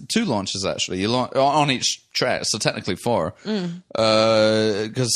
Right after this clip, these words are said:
Speaker 1: halfway through the run, you suddenly launch again into that corkscrew.
Speaker 2: Right.
Speaker 1: Uh, and it's really fun.
Speaker 2: Yeah.
Speaker 1: Uh, but then right after that, I think it's immediately after that, you suddenly go into this mess of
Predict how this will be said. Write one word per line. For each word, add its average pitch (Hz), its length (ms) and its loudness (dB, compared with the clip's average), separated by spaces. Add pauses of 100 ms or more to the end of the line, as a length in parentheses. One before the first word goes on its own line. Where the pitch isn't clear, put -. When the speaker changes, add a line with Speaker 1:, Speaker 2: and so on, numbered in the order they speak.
Speaker 1:
halfway 120 400 2
through 113 680 0
the 104 100 -2
run, 95 300 0
you 98 340 -2 (140)
suddenly 98 380 0
launch 98 340 0
again 87 680 0
into 98 280 -6
that 87 180 0
corkscrew. 78 560 -2 (100)
Speaker 2:
Right. 190 260 -2 (420)
Speaker 1:
Uh, 113 400 4
and 127 80 0
it's - 100 -2
really 202 140 0
fun. 214 260 0 (140)
Speaker 2:
Yeah. 254 280 0
Speaker 1:
Uh, 143 200 4
but 143 120 -2
then 151 240 4
right 147 200 6
after 143 360 2
that, - 80 0
I 120 60 2
think 196 220 -2
it's 156 120 0
immediately 123 460 0
after 107 240 0
that, 143 240 2
you 120 80 2
suddenly 117 300 2
go 110 180 0
into 107 220 -2
this 98 240 0 (500)
mess 120 540 2
of 95 420 -2